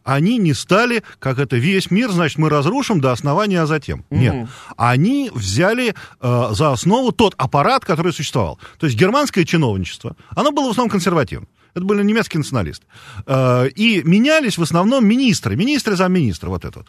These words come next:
Speaker 1: А остальное все это был чиновничий аппарат, который, в общем, наследовали еще от, э, кайзера. Ну, то есть вот он так медленно развивался, так сказать. И, э, он, в принципе, полностью стал на сторону нацизма. Но, э, конечно, была проведена чистка.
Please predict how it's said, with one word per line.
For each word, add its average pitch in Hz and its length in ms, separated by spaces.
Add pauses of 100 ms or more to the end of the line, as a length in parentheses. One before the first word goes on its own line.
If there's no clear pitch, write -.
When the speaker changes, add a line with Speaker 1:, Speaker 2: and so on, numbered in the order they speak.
(140)
Speaker 1:
А 180 120
остальное 302 340
все 285 140
это 254 140
был 311 280 (160)
чиновничий 254 540
аппарат, 262 360
который, 220 280
в 196 80
общем, 277 320
наследовали 208 520
еще 170 280
от, 139 260
э, 123 140
кайзера. 82 420 (400)
Ну, 240 60
то 180 100
есть - 140
вот 98 200
он 135 160
так 113 200
медленно 101 380
развивался, 214 480
так 82 120
сказать. - 260 (360)
И, 262 240 (160)
э, 160 240
он, 277 400
в - 80
принципе, 294 440
полностью 311 460
стал 226 300
на 190 160
сторону 156 300
нацизма. 104 440 (560)
Но, 175 380 (100)
э, 135 180
конечно, 226 380
была 202 180
проведена 160 380
чистка. 104 400